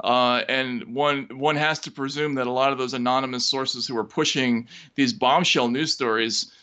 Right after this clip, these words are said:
and there were a bunch of them we can talk about, um, you know, that th-, these were ha-, this was happening after they already had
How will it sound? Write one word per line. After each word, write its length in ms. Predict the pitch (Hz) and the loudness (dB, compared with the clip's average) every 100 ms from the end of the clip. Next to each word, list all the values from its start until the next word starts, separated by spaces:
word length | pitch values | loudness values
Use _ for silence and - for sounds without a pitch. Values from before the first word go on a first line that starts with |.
| _ | _
and 120 | 139 139 | 0 2
there 100 | 139 | 2
were 120 | 135 | 2
a 60 | |
bunch 260 | 110 143 143 | 2 0 0
of 80 | 135 | 0
them 180 | 123 113 | 0 0
we 120 | 127 | -2
can 100 | 117 | -2
talk 260 | 139 147 | 0 0
about, 360 | 143 117 113 - - - _ _ | 0 0 0 -2 -8 -20 _ _
um, 560 | 131 131 127 120 117 107 _ | 0 2 2 0 -6 -12 _
you 80 | 147 | -4
know, 100 | 131 | -2
that 220 | 117 143 | 0 -2
th-, 100 | - | -6
these 240 | 117 170 170 | -4 -2 2
were 120 | 175 | 2
ha-, 160 | 156 - | 2 -2
this 160 | 151 160 | -6 -10
was 120 | 151 | -4
happening 400 | 165 151 139 127 | -2 -2 -4 -4
after 440 | 139 147 - 143 | -2 -2 -4 -8
they 200 | 123 127 | -6 -4
already 420 | 123 131 135 123 | -4 -2 -4 -6
had 460 | 123 127 123 117 120 | -4 -2 -2 -4 -6